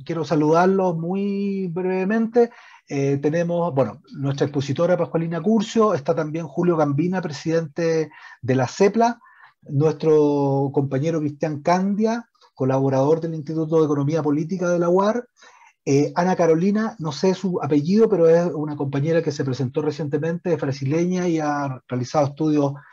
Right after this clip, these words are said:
de maestría sobre Venezuela. Eh, está también, eh, nuestra compañera María José Vilche, colaboradora del área de extensión y comunicaciones de la uar,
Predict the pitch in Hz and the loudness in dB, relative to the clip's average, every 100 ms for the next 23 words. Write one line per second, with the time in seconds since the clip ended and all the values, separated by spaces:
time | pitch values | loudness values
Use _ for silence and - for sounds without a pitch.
0 | - - 123 131 127 - 147 160 156 160 | -20 -6 -2 0 0 0 0 0 0 -2
1 | 151 151 143 139 170 185 214 - _ - | -2 -2 -4 -4 -2 0 -2 -4 _ -20
2 | - - _ 143 139 135 170 143 139 151 | -20 -20 _ 2 2 2 2 2 2 2
3 | 151 151 147 151 135 135 131 127 127 117 | 2 0 -2 -4 -2 -2 -2 -4 -4 -6
4 | 127 _ - - - _ 135 131 135 120 | -10 _ -20 -20 -20 _ -4 0 0 0
5 | 127 143 143 135 139 139 139 147 143 139 | 2 2 2 4 2 2 0 2 2 4
6 | 135 131 123 180 180 - 226 214 _ _ | 2 -2 0 0 -2 -2 -2 -2 _ _
7 | _ - 127 123 127 123 139 147 139 127 | _ -6 0 0 2 0 2 0 0 -2
8 | 127 131 139 131 123 113 - 107 110 - | -2 -2 -2 -2 -6 -8 -8 -8 -4 2
9 | 165 170 175 143 139 131 123 127 - 160 | 2 2 -4 -4 -2 0 0 -2 0 0
10 | 170 160 165 160 160 180 214 | 0 -2 -2 -2 0 0 -2